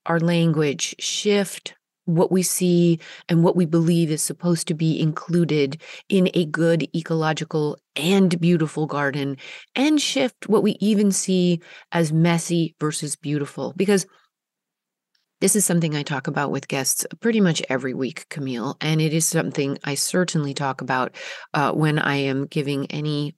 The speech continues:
public presentation. This idea, and, and I had a,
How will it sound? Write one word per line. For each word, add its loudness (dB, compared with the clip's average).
public -6
presentation. 0
This 4
idea, 2
and, 2
and 0
I 0
had -2
a, -4